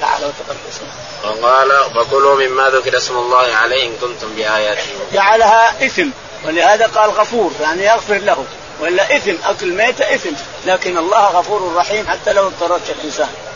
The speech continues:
Speaker 1: وقال:
Speaker 2: "فكلوا مما ذكر اسم الله عليه إن كنتم
Speaker 1: وقال:
Speaker 2: بآياته".
Speaker 1: "كلوا، وكلوا مما ذكر اسم الله عليه إن كنتم بآياته مؤمنين". وما لكم ألا تأكلوا مما ذكر اسم الله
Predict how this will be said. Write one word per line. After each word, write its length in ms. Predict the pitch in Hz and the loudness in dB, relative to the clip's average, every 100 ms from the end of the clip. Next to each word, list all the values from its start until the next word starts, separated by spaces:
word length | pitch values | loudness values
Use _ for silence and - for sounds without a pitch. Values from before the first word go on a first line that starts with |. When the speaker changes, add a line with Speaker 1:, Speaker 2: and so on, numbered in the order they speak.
| - | -4
Speaker 1:
وقال: 460 | 160 - 208 226 226 - - - - 101 101 90 87 120 | -2 2 4 6 4 2 -6 -18 -16 -12 -10 -12 -4 -2
Speaker 2:
"فكلوا 340 | 117 135 139 | 2 4 4
مما 340 | 135 131 135 | 2 2 2
ذكر 260 | 135 123 123 | 2 2 2
اسم 220 | 120 120 | 0 -2
الله 380 | 120 127 127 110 | 0 2 4 4
عليه 360 | 117 117 120 120 | 2 0 -2 -4
إن 120 | 113 | -8
كنتم 320 | 123 120 113 | -8 -8 -6
Speaker 1:
وقال: 120 | - | -2
Speaker 2:
بآياته". 420 | 208 202 220 208 | 2 4 4 2
Speaker 1:
"كلوا، 400 | 226 226 208 196 202 185 | 0 -2 -2 -2 -2 -2
وكلوا 340 | 190 262 240 214 | -2 -2 -2 -2
مما 180 | 202 | -2
ذكر 320 | 202 226 214 202 | -2 -2 -2 -4
اسم 180 | 190 | -6
الله 280 | 196 196 180 | -2 0 2
عليه 480 | 170 185 233 202 185 - - - | 2 4 2 2 -2 -8 -18 -10
إن 160 | 180 180 | -10 -8
كنتم 400 | 208 220 185 202 | -6 -6 -6 -10
بآياته 540 | 185 196 190 208 214 196 | -6 -2 2 2 2 -8
مؤمنين". 480 | 190 - 180 165 143 - - | -10 -8 -6 -6 -8 -14 -4
وما 280 | 196 220 247 | 0 4 4
لكم 280 | 254 233 208 | 4 2 0
ألا 180 | 208 202 | 2 2
تأكلوا 460 | 220 208 196 196 185 | 2 -2 -2 -4 -4
مما 180 | 185 | -4
ذكر 300 | 190 190 180 | -4 -6 -8
اسم 160 | 180 180 | -8 -6
الله 340 | 170 190 214 | 0 4 2